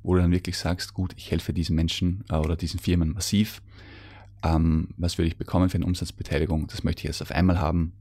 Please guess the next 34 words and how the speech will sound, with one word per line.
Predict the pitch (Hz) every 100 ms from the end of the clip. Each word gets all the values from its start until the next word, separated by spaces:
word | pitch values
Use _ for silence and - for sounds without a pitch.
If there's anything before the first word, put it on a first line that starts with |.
| -
beispielsweise, | 85 - - - - - - - - - -
oder | 78 78
du | -
beteiligst | - 80 85 -
dich. | 82 - - - - -
Wenn | 85
du |
es | 82
auf | -
einmal | 87 87 85
haben | 80
möchtest, | 82 71 - 76 - - -
können | - 76 73
da |
Beträge | - - 73 76 73
von | - 67 67 - - -
mehreren | 82 78 78 - 135
zehntausend | - 76 - 62 -
Euro | - 67 69
zusammenkommen, | - - - 101 73 73 73 - - -
eigentlich | 78 82 -
noch | 78 -
mehr, | - - -
ja, | - -
gerade | - -
wenn | -
du | 76
mit | - -
großen | - 85 - -
Firmen | - 73
arbeitest, | 65 69 - - -
wo | -
du | 82
sagst, | - - -